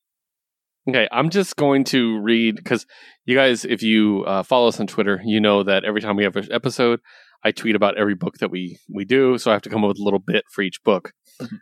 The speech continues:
Speaker 1: I'm just gonna read you what I wrote for Homesick Pilots number seven already. I put, "Oh, thank God. We were really worried for a while there." <laughs>
Speaker 2: Nice. <laughs>
Speaker 1: So basically, we find out that two of the characters we were worried about, we should,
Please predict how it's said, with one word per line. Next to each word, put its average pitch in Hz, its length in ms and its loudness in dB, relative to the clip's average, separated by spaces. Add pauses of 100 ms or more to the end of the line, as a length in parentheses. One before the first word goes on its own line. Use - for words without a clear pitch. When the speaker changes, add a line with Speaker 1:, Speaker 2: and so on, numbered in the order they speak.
Speaker 1:
I'm 160 60 0
just 165 120 -4
gonna 156 140 2
read 135 240 0
you 127 80 2
what 120 120 2
I 110 60 2
wrote 110 220 0
for 104 120 -2
Homesick 107 360 -4
Pilots 104 360 -2
number 101 160 -2
seven 107 320 -2
already. 117 360 -2 (840)
I 107 80 2
put, 107 220 2 (400)
"Oh, 151 220 2
thank 135 360 0 (100)
God. 95 520 0 (420)
We 113 120 4
were 110 140 4
really 113 280 2
worried 101 440 0
for 101 220 -2
a 95 80 0
while 95 320 0
there." 110 360 0
<laughs> 247 800 -2
Speaker 2:
Nice. 104 580 -2 (220)
<laughs> 170 160 -4
Speaker 1:
So 147 220 0
basically, 139 720 2
we 123 200 4
find 120 360 2
out 104 320 4 (1500)
that 113 200 0
two 160 180 0
of 165 60 4
the 156 60 2
characters 135 380 0
we - 120 2
were 117 120 4
worried 113 260 4
about, 101 420 2
we 101 120 -4
should, 104 280 -6